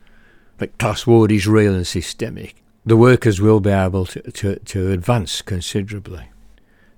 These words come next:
And p-, it's particularly the propaganda aspect of all this, the, the,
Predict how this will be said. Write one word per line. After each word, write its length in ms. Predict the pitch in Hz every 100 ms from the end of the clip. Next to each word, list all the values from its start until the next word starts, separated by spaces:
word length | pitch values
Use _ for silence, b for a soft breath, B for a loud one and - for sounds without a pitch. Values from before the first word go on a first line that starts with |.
| _ _
And 160 | 131 -
p-, 80 | -
it's 200 | 143 -
particularly 760 | - 165 - 247 - 214 175 143
the 140 | 123
propaganda 760 | 127 160 139 123 107 131 156 123
aspect 760 | 85 - - 71 - - - - - - _ _ _ _ _ _ _ _ _
of 180 | - 95
all 300 | 101 98 85
this, 360 | 76 71 - -
the, 300 | - 98 104 -
the, 280 | 101 98